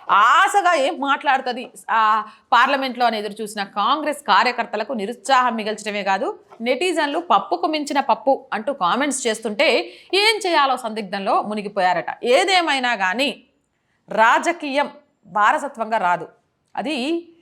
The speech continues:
ఆ, గట్స్ ఉండాలి, ప్రజల కష్టాలు తెలిసి ఉండాలి,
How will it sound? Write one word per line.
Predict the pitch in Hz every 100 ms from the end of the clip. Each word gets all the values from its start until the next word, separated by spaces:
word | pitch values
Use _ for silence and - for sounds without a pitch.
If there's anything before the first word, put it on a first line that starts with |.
| _ _ -
ఆ, | 208 208 190 226
గట్స్ | 226 -
ఉండాలి, | 233 160 156 _ _ _ -
ప్రజల | 220 262
కష్టాలు | 254 233 226 311 294
తెలిసి | 233 190 175
ఉండాలి, | 170 156